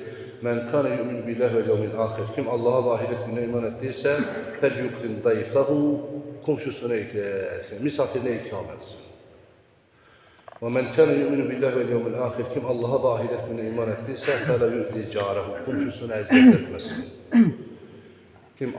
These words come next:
Allaha və axirət gününə iman etdiysə, misafirinə ikram etsin. Yəni, bir misafir gəldiyinizdə bizə inşallah bu hadis aklımıza gəlsin. Allah Rasulü şöyle derdi,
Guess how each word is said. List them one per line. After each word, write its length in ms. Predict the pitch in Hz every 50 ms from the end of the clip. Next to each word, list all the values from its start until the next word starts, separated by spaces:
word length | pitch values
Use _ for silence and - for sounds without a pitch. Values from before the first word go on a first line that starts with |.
| 120
Allaha 360 | 113 110 113 120 117 135 131 127
və 60 | 131 123 120
axirət 320 | 120 117 120 120 120 120 120
gününə 200 | 117 120 117 117
iman 160 | 117 117 113 113
etdiysə, 440 | 113 - 139 123 - - 151 147 151 143 123
misafirinə 640 | 117 113 - 127 117 - - 110 104 123 123 110 107
ikram 360 | - 240 277 254 175 98 92 92 -
etsin. 320 | - - - - 95 104
Yəni, 160 | 120 120 120 120
bir 140 | 127 117 110
misafir 400 | 104 - 117 104 - 139 131 -
gəldiyinizdə 640 | 120 110 104 95 104 101 104 104 101 - 143 143 143 -
bizə 240 | 107 104 117 107 -
inşallah 260 | - 113 104 107 104 107
bu 60 | 98 104
hadis 240 | 104 - - 113 101
aklımıza 360 | - - 101 95 95 98 110 101 - 101
gəlsin. 460 | 95 92 - - 113 131 139 147 139 - - - - - - - - -
Allah 220 | 110 104 107 107 110 107
Rasulü 320 | 98 - - 107 104 104 98
şöyle 340 | - - 120 113 107 98 -
derdi, 520 | 98 95 87 95 120 131 139 139 - -